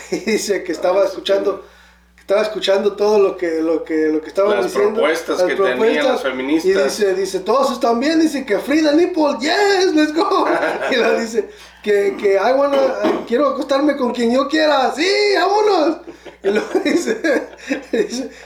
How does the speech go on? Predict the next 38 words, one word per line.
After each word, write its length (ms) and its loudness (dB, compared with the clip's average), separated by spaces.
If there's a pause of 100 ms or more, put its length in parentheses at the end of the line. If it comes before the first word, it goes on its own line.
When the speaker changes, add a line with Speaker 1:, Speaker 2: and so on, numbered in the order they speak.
(160)
Speaker 1:
"Vénganse, 500 2
compas", 420 2
dice, 180 2
"está 260 0
pasando", 580 0 (580)
<laughs> 520 -10
dice, 260 0
"estos", 360 -4 (240)
luego 220 2
dice, 340 0
dice, 520 -2 (240)
"estas 260 0
mujeres 360 0
están 260 0
convirti-, 500 -2
se 120 -2
están 240 0
convirtiendo 640 2
en 40 2
los 140 2
hombres 260 2
que 140 0
odian". 420 2
Speaker 2:
<laughs> 580 0
Sí, 180 0
ajá, 580 0
sí. 280 -4 (1200)
No 340 0
quieren, 440 0 (440)
no 340 2
quieren 400 2
libertad, 680 0
quieren 300 0
convertirse 800 -2
en 140 2
lo 160 0
que 140 -2
odian. 800 0